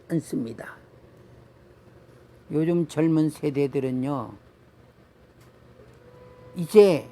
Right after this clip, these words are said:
새로워져야 됩니다. 성의 거룩함과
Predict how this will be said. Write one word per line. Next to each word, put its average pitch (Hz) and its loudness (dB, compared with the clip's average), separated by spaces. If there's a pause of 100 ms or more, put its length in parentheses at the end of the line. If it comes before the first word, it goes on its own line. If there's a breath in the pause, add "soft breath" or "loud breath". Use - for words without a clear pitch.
(640)
새로워져야 185 0
됩니다. 127 -6 (1400)
성의 165 0
거룩함과 135 -6